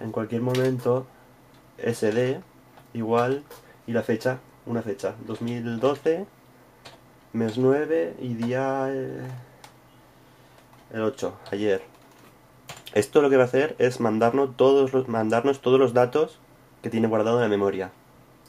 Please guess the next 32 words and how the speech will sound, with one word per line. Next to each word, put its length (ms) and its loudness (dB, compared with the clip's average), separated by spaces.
Lo 100 -8
ejecuto 600 -2
y 180 -8
lo 100 -4
imprime 260 2
todo. 300 2
Todo 160 6
lo 80 6
que 80 0
capturó 340 4
ayer 300 2
nos 140 -2
lo 100 4
devuelve. 380 4
En 120 -6
este 200 -2
caso 160 0
son 140 2
bastantes 440 0
líneas 260 0
porque 160 -2
está 160 0
configurado 480 2
para 160 2
que 80 -2
guarde 720 2
todos 160 2
los 120 -2
datos 220 0
cada 200 2
dos 120 -4
minutos. 500 -2